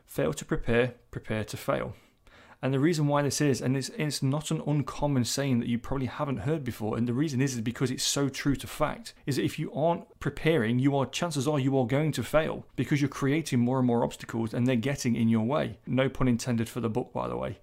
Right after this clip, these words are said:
Um, but if you haven't read it, go and read it. It's a great book. The Obstacle is the Way. It kind of gives you an understanding that to every single morning is your, it's your greatest preparation in the week.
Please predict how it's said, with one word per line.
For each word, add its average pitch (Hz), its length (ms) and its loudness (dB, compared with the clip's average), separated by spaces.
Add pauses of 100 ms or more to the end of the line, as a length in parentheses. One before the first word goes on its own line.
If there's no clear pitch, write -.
Um, 117 160 0
but 113 80 2
if 113 80 0
you 117 80 2
haven't 123 220 4
read 117 160 2
it, - 340 -2
go 131 80 2
and 117 160 6
read 127 160 0
it. - 60 -2
It's - 100 -6
a 120 60 -2
great 117 200 -2
book. 120 360 2
The 139 180 0
Obstacle 127 300 -2
is 117 80 0
the 120 80 0
Way. 135 240 -2 (240)
It 151 100 -2
kind 170 220 2
of 127 100 0
gives 127 220 2
you 123 80 6
an 120 100 6
understanding 123 520 4
that 120 160 0
to 120 360 0 (560)
every 160 240 2
single 143 260 2
morning 127 420 6
is 135 300 0
your, 117 540 2 (220)
it's - 160 -2
your 147 100 4
greatest 160 400 0
preparation 135 540 2
in 110 80 6
the 104 80 4
week. 110 340 -2